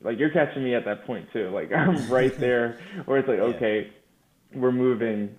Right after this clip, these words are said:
Speaker 1: now." Like, and, you know, I, you can call it whatever you wanna call it, but I honestly, I honestly can't tell you. Like, at first it was a content manager. I was like, "Okay, that makes sense.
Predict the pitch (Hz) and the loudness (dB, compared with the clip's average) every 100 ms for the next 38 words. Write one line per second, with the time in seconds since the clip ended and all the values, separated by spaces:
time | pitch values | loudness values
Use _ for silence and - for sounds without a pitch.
0 | - 98 113 107 95 98 95 92 104 _ | -14 -2 0 0 -2 -4 -8 -8 -12 _
1 | _ _ 107 107 107 107 107 - - _ | _ _ -8 -4 -4 -4 -6 -12 -20 _
2 | _ _ - 139 127 120 - - - 110 | _ _ -8 -2 -2 -2 -6 -16 -4 0
3 | 127 123 139 175 139 131 110 107 107 123 | 0 -2 -4 -2 0 2 2 0 0 0
4 | 123 113 107 90 117 101 92 69 - 107 | 0 -2 -4 -4 -4 -4 -4 -8 -6 -2
5 | 104 92 85 - _ _ _ _ - 113 | 0 0 -2 -6 _ _ _ _ 2 4
6 | 131 123 - 117 120 120 - 113 104 92 | 6 4 2 0 2 -2 -6 -4 -4 -6
7 | 85 _ _ _ _ _ - 135 156 117 | -10 _ _ _ _ _ 0 2 4 2
8 | 123 110 - - 123 113 110 107 90 - | 0 -4 -6 -6 -4 -2 -2 -2 -4 -8
9 | - 107 87 123 - 147 143 117 117 117 | -6 -4 0 0 2 2 2 0 -2 -2
10 | 107 - 117 117 113 92 82 107 123 123 | -6 -2 -2 0 -2 -4 -4 -4 -4 -2
11 | 123 110 - 170 143 104 98 117 131 117 | -2 -2 -4 -6 -4 -4 -2 -2 0 -2
12 | - 87 | -6 -12